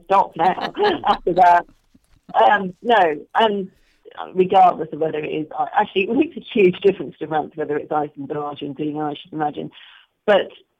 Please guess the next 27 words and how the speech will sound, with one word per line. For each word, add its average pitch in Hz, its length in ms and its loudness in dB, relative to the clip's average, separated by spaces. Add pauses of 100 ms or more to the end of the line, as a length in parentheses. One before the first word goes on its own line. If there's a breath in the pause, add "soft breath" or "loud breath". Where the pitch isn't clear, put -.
they 196 140 2
have 214 220 2
to 170 140 -2
solve 156 220 0
a 165 40 -4
few, 156 360 -6
few 170 160 0
extra - 320 -8
things 151 280 -6
regardless 151 560 0
who - 140 -10
their 156 160 -2
opponents 143 500 -8
are, 160 220 0
because 170 340 -2
I 160 40 -2
think 185 220 -2 (160)
Griezmann's 160 680 -2
a 151 80 -4
worry. 156 440 -2 (100)
It's 165 100 -16
the 185 120 -18
second 208 280 -2
game 170 200 4
on 160 120 2
the 160 80 -8
trot. - 380 2